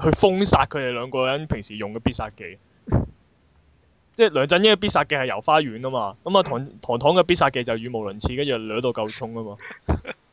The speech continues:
Speaker 1: 咁咪完全封殺咗，咁好簡單，即係好明顯係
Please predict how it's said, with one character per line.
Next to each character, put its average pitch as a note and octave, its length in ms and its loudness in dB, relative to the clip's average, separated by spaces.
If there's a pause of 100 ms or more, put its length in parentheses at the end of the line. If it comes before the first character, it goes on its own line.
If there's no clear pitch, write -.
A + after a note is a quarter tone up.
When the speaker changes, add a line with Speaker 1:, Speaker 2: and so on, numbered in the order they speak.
(640)
Speaker 1:
咁 A3+ 140 6
咪 G#3+ 80 6
完 C3 180 -2
全 B2+ 160 -8
封 F3+ 180 -2
殺 C3+ 140 4
咗， D3 160 2
咁 G3 160 2 (640)
好 F3+ 80 8
簡 G#3 200 8
單， A3 140 6
即 A3 100 4
係 G#3 120 6 (460)
好 - 200 2
明 A#3 160 6
顯 G#3 140 8
係 F3+ 180 4